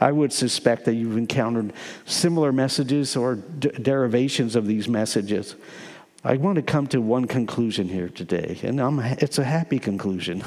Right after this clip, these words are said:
<laughs> It's a thankful conclusion.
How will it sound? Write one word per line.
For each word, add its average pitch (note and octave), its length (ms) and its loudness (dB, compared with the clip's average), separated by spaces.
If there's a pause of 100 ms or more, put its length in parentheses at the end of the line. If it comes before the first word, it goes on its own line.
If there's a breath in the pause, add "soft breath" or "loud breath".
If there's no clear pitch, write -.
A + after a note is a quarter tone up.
(120)
<laughs> G#2 520 -2 (1700 loud breath)
It's C#3 200 2
a D3+ 60 4
thankful D#3 420 2
conclusion. F#2+ 800 -4